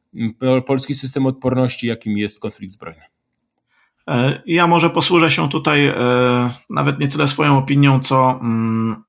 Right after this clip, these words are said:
Speaker 2: <clears throat> tymi, e, wydarzeniami, czy opisem wydarzeń, które pojawiły się ostatnio.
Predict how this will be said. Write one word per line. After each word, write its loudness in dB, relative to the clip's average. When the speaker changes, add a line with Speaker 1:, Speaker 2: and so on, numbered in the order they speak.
Speaker 2:
<clears throat> 4
tymi, 2
e, -2
wydarzeniami, 0
czy -2
opisem -2
wydarzeń, -2
które -2
pojawiły -2
się -4
ostatnio. -4